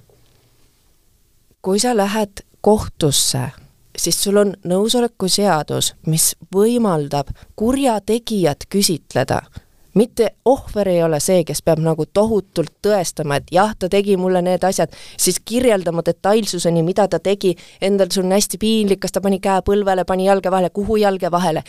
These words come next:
Jalge vahel on võib-olla kahe reie vahel. Vaid siis sa saad küsida kurjategijalt, kas pärast seda, kui te olite seksinud, mis siis edasi sai?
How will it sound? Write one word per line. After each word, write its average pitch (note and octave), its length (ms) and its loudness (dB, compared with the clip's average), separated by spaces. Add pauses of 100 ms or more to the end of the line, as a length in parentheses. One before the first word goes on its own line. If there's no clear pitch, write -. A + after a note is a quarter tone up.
(200)
Jalge F#3 260 0
vahel G3 260 0
on E3+ 80 0
võib-olla F3 320 0
kahe F#3+ 240 0
reie D#3 180 -2
vahel. E3+ 360 0 (1080)
Vaid F3 240 2
siis G#3+ 240 0
sa F#3+ 80 -2
saad F#3+ 240 -2
küsida F#3 320 -2
kurjategijalt, F#3+ 1120 -2 (100)
kas - 160 -4
pärast C4 400 0
seda, G#3+ 320 -2 (200)
kui G#3 200 0
te A3 80 2
olite G3+ 320 -2
seksinud, - 480 -2 (1700)
mis A#3+ 300 4
siis G3+ 180 0
edasi E3 320 -2
sai? C#3 300 -2